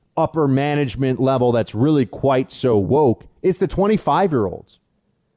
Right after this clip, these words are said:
It's the recent college grads who come in who think they're on some mission of wokeness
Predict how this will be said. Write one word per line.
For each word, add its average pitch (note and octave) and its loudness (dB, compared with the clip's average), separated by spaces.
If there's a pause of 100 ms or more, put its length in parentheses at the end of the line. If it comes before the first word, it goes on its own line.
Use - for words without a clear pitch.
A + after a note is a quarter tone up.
(260)
It's E3 0
the E3+ 2
recent F#3+ 2
college D#3+ 0
grads B2+ -2
who B2+ -4
come C3 -2
in A#2 -2 (760)
who D3 0
think E3+ 0
they're F3 0
on D#3 0
some A#2 -2 (240)
mission E3+ 0
of G#2+ -4
wokeness B2 -2